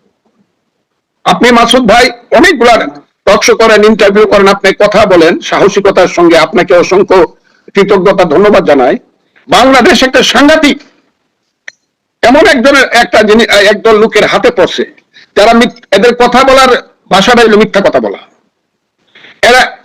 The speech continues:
এরা ম-, মানুষের সামনে কথা বলে ফাঁকিবাজি কথা, টাউটের মতো, রাজনৈতিক টাউট বাটপাররা আজকে বাংলাদেশের সামনে আসছে, এদের হাতে দেশ।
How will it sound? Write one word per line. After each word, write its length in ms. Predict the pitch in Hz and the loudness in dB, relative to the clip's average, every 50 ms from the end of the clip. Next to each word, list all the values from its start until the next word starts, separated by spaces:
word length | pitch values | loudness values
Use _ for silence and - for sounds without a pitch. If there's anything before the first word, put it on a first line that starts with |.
| _ - | _ -2
এরা 200 | 220 226 262 269 | -2 0 2 2
ম-, 200 | 247 254 247 208 | 2 2 2 2
মানুষের 800 | 214 214 247 269 - - - - - - 202 - 262 254 254 233 | 0 0 0 -2 -4 -6 -10 -16 -16 -10 -4 -2 -2 -2 -2 -2
সামনে 300 | - 233 247 240 233 240 - - | -2 -2 0 0 0 0 0 0
কথা 180 | 240 240 240 | -2 0 0
বলে 220 | 254 247 247 247 202 | 0 0 0 0 0
ফাঁকিবাজি 500 | - 214 208 247 254 214 208 196 175 151 | -2 -4 -4 -2 0 0 0 0 0 0
কথা, 300 | - 151 135 156 139 123 - _ _ _ _ _ _ _ _ _ - | -2 -2 0 0 -2 -2 -4 _ _ _ _ _ _ _ _ _ -4
টাউটের 480 | 247 269 339 349 302 - 285 269 226 180 | -2 0 2 2 2 2 2 2 2 2
মতো, 260 | 156 147 - 113 - - _ _ _ - - | 0 -2 -4 -6 -10 -10 _ _ _ -6 -2
রাজনৈতিক 680 | 180 240 277 233 220 277 240 - 269 - - _ _ | 0 0 0 0 0 0 0 0 -2 -2 -4 _ _
টাউট 320 | - - 285 302 294 294 | -2 0 2 2 0 0
বাটপাররা 640 | - 185 247 262 254 - - 240 226 214 196 165 131 - - _ _ _ _ _ _ _ _ _ _ _ _ _ - | 0 -2 -2 -2 -2 -2 -2 0 0 2 0 0 -2 -4 -8 _ _ _ _ _ _ _ _ _ _ _ _ _ -6
আজকে 300 | - 247 - - - 214 | -4 -4 -4 -2 -2 0
বাংলাদেশের 500 | 190 214 226 226 202 180 180 - 185 170 | 0 2 2 2 2 0 0 0 -2 -2
সামনে 300 | - - 196 185 160 165 | -2 0 0 2 2 2
আসছে, 220 | 160 151 - 170 | 2 0 0 -2
এদের 200 | 165 156 190 185 | -2 0 0 0
হাতে 200 | 160 165 160 156 | 0 0 -2 -2
দেশ। 320 | 120 117 113 - - - | 0 -2 -2 -4 -6 -14